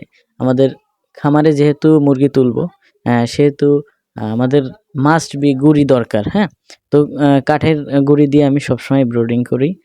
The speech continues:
আহ, আপনারা অনেকে জানেন। তবে কাঠের গুড়ি দিতে পারেন আপনি। আহ, তারপরে, আহ, ধানের যে,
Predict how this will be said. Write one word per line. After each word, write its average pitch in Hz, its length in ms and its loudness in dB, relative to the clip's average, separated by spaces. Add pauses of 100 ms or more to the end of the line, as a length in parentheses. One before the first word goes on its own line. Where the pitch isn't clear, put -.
(260)
আহ, 117 280 0
আপনারা 117 380 0
অনেকে 113 280 -2
জানেন। 110 320 -2 (240)
তবে 160 360 2 (140)
কাঠের 143 320 -2
গুড়ি 156 220 0
দিতে 143 280 0
পারেন 117 300 -4
আপনি। 123 340 -6 (380)
আহ, 110 200 -2
তারপরে, 120 640 2
আহ, 117 340 -6 (100)
ধানের 135 440 0
যে, 131 280 0